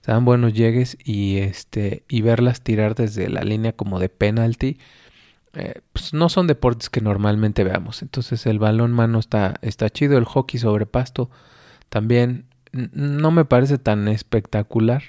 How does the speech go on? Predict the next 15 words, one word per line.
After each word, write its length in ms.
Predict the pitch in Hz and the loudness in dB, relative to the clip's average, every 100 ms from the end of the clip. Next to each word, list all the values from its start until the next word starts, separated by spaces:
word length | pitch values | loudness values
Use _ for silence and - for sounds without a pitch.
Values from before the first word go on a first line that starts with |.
| _ _ _ _ - | _ _ _ _ -4
Yo 120 | 127 | 0
creo 120 | 131 | 2
que 60 | 123 | 2
la 120 | 101 | 0
cancha 260 | 113 117 127 | 0 0 2
debería 240 | 104 107 | 2 2
ser 180 | 117 113 | 0 -2
más 440 | 110 113 - - | -2 -4 -8 -10
chiquita, 640 | - 123 117 113 143 139 _ _ _ _ _ - | -8 -6 -6 -4 -4 -4 _ _ _ _ _ -12
este, 460 | 135 104 - 107 | -10 -10 -6 -2
y 120 | 101 104 | 0 2
la 100 | 98 | 2
portería 360 | 104 101 107 | 2 2 2
más 200 | 107 107 | 2 0
grande. 400 | 101 98 101 - | 0 -2 -6 -12